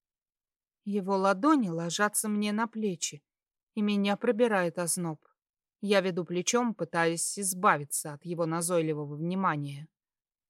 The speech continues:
«Ты меня уволил вчера. Мне кажется, предельно ясно, поеду я или нет». Леон тяжело вздыхает,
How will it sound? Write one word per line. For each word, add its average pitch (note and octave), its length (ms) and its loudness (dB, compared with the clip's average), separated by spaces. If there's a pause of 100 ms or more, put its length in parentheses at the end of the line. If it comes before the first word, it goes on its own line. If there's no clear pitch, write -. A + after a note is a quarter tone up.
(560)
«Ты C#4+ 140 0
меня C#4+ 260 6
уволил B3+ 500 4
вчера. E3 520 -4 (160)
Мне G#3+ 280 0
кажется, G#3 880 2
предельно G#3 520 2
ясно, F#3 680 -2 (220)
поеду G#3 560 2
я D#3+ 180 -12 (220)
или C4 240 2
нет». F3 480 -4 (1200)
Леон B3 500 6
тяжело B3+ 580 2
вздыхает, E3 800 -2